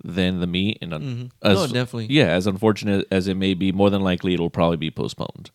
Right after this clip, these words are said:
Speaker 2: And most likely the Chino will also be postponed 'cause apparently the fire is going towards that area too now.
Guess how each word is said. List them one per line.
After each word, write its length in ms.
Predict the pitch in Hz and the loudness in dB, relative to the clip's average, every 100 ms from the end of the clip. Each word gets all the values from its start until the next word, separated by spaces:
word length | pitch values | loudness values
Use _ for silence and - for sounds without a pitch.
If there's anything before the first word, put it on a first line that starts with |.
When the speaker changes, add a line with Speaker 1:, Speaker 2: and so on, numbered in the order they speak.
| - | -6
Speaker 2:
And 200 | 147 147 | -4 -2
most 220 | 143 139 | -4 -4
likely 300 | 135 - 127 | -8 -6 -6
the 80 | 113 | -6
Chino 400 | - - 151 123 | -8 -8 -4 -4
will 180 | 110 107 208 | -4 -6 -8
also 240 | 196 - | -10 -10
be 120 | 113 | -12
postponed 440 | 113 113 - 117 113 | -12 -14 -12 -12 -10
'cause 360 | 120 107 - | -12 -12 -14
apparently 320 | - 135 147 120 | -12 -10 -8 -8
the 80 | |
fire 260 | 107 123 123 | -8 -6 -6
is 100 | 107 | -6
going 220 | 120 110 | -6 -8
towards 240 | 104 117 107 | -8 -12 -8
that 140 | 110 | -8
area 300 | 110 110 113 | -8 -10 -12
too 200 | 117 139 | -12 -10
now. 340 | 113 113 110 | -8 -10 -12